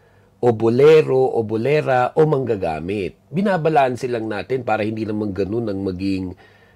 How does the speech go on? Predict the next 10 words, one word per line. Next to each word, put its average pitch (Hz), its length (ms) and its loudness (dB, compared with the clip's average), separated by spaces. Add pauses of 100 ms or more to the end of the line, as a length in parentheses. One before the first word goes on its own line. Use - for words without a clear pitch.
(140)
dating 123 320 0
natin 101 400 -4
sa 104 80 -8
mga 92 320 -6
tao. 98 480 -8 (160)
But - 400 0
all 214 240 2
of 156 160 -4
us 120 640 0 (800)
can, 160 400 0